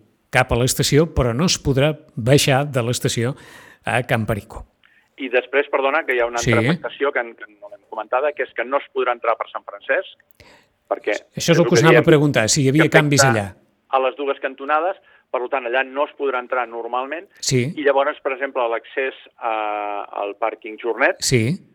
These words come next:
Speaker 2: eh, el, és el que estem acabant de valorar, perquè segurament serà per, per Espalter, que serà, que canviarà de direcció durant uns dies.
Speaker 1: D'acord. És a dir, que es baixaria,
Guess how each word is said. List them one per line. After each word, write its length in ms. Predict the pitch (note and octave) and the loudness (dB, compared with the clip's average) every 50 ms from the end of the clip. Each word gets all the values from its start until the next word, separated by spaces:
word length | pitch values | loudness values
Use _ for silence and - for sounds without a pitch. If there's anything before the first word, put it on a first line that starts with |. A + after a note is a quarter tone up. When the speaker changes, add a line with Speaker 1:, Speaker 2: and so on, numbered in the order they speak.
| _ _ - | _ _ 0
Speaker 2:
eh, 840 | A#2+ A2 A2 G#2+ G#2+ G#2+ G#2 G#2 G#2 G2+ G2+ G2+ G2+ G2+ G2 G2 G2 - - - | 2 2 4 4 4 2 2 2 0 0 -2 -4 -4 -4 -6 -6 -8 -10 -10 -6
el, 160 | G#2 G#2 A2 - - | -6 -6 -4 -4 -6
és 80 | G#2 | -4
el 100 | A2+ A#2 | -4 -4
que 80 | - A#2+ | -4 -6
estem 200 | - - A#2+ A2 | -8 -6 -6 -6
acabant 280 | A2 G#2 A2 A2 A2 A2 | -2 0 0 -2 0 0
de 60 | A2 | 0
valorar, 480 | A2 A2+ A2+ A#2 B2+ C#3+ D#3 F#3+ - - _ _ _ _ _ _ | 0 2 2 2 4 4 2 2 0 -6 _ _ _ _ _ _
perquè 440 | C3+ C3 C#3 C#3 - _ - C3+ C3+ - | 0 0 0 -2 -6 _ -8 -8 -6 -6
segurament 360 | C#3 B2+ B2+ B2 B2 B2+ C3 | -8 -6 -6 -6 -6 -8 -10
serà 240 | - - C3 C3 C3 - | -8 -2 0 0 0 0
per, 100 | - A#2+ A2+ G#2+ G#2+ - - _ | -2 -4 -4 -4 -10 -14 -16 _
per 120 | _ A2 G#2+ | _ -4 -4
Espalter, 540 | A2+ - - - A#2+ A#2 - C#3+ D3 F#3 - _ _ _ _ _ _ _ _ _ _ | -4 -4 -4 -4 -4 -2 -2 -4 -6 -6 -8 _ _ _ _ _ _ _ _ _ _
que 80 | - A2+ | -20 -12
serà, 720 | - B2 A2 A2+ A2 A2+ A#2 A#2 A#2+ A#2+ B2+ B2+ - - | -8 -4 0 2 2 4 4 4 2 0 -2 -6 -8 -10
que 100 | - A#2 | -12 -12
canviarà 460 | - A2+ A2 A2 A2 A2 A2 A2 A2+ A2+ | -12 -10 -6 -4 -4 -2 0 0 0 0
de 80 | A2+ | 0
direcció 500 | A2+ G#2+ G#2+ G#2 - - - A2+ A2 A2 | -2 -4 -6 -6 -8 -12 -8 -6 -6 -4
durant 240 | A2 A2 G#2+ G#2 G2+ G2+ | -4 -6 -8 -8 -12 -14
uns 100 | F#2+ F#2 | -16 -14
dies. 220 | F#2 F2 F2 - - - - _ | -14 -14 -14 -16 -20 -20 -18 _
Speaker 1:
D'acord. 460 | - B2 A#2+ - E3 D#3+ B2 G2+ - _ _ _ | -6 -6 -4 -2 -2 -2 -2 -4 -10 _ _ _
És 180 | - B2 A#2 C3 | -6 -4 -2 0
a 20 | |
dir, 160 | C3 D3 C#3+ | 2 0 0
que 100 | C#3 D#3 | 2 0
es 120 | C3+ A2 A2+ | -2 -2 0
baixaria, 500 | C3+ A#2+ - D3 C3 C#3 D3+ D3 C#3 | -2 0 0 0 2 2 2 2 2